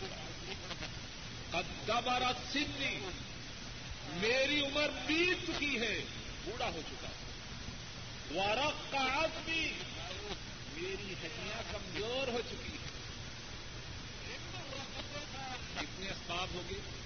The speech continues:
چھ بھی بن سکتے ہیں اور سات بھی بن سکتے ہیں۔ اگر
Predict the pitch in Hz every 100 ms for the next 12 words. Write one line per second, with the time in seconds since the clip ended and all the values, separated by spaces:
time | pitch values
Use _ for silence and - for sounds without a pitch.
0 | - - - - - - - - - -
1 | 190 202 226 262 254 233 254 - 294 262
2 | 277 233 - 202 196 - 175 - - -
3 | - - - - - - - - - -
4 | - - - - - - - - - -
5 | 135 165